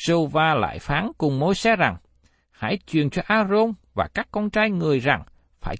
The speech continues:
kiêng cử những của lễ thánh của dân Israel, dân biệt riêng ra thánh cho ta,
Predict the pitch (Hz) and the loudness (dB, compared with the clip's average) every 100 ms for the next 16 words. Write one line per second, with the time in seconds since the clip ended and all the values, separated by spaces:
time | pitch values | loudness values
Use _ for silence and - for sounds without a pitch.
0 | - 214 226 220 - 110 107 190 247 120 | -8 -2 -2 -2 -2 0 2 0 -2 -2
1 | 110 180 120 120 76 82 - 202 247 349 | -2 -2 -2 0 -2 -6 -6 -4 -4 -4
2 | 117 139 170 - 214 - 208 196 208 208 | -4 -4 -6 -6 -6 -2 -2 2 0 0
3 | - _ _ _ 143 180 220 147 180 - | -6 _ _ _ -2 0 0 -2 -4 -4
4 | - 202 202 190 - 226 311 202 - 190 | -4 -2 0 -2 -2 -6 -2 -2 0 0
5 | 190 | 0